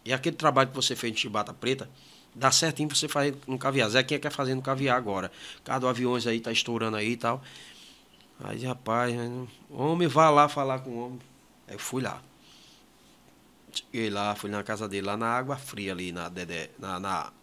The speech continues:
naquela, na Água Fria ali, naquela avenida é o que? É, é,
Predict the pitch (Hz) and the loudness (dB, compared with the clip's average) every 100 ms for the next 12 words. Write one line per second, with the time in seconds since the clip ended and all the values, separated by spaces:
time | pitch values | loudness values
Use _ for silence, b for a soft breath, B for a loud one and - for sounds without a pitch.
0 | b b b b b b b _ - 98 | b b b b b b b _ -16 -12
1 | - 98 95 82 - - - - _ _ | -6 -2 0 -2 -4 -10 -20 -20 _ _
2 | _ - - - - - - b b b | _ -20 -20 -20 -20 -20 -20 b b b
3 | - 92 104 110 101 - 117 110 117 110 | -10 -4 -2 -2 -4 -2 -2 0 -2 -2
4 | 110 107 113 110 110 101 117 104 92 98 | -2 0 0 0 -2 -4 -4 -4 -2 -4
5 | 73 92 78 | -4 -6 -8